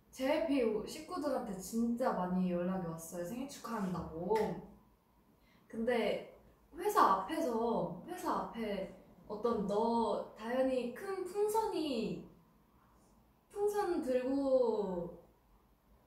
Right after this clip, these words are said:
다니는 팬분이 계시다고,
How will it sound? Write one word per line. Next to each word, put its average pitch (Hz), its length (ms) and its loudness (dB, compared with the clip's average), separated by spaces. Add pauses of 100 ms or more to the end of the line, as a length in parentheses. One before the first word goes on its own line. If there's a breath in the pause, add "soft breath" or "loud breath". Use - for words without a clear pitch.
(240)
다니는 233 840 -2 (360)
팬분이 349 380 -2
계시다고, 214 1000 -2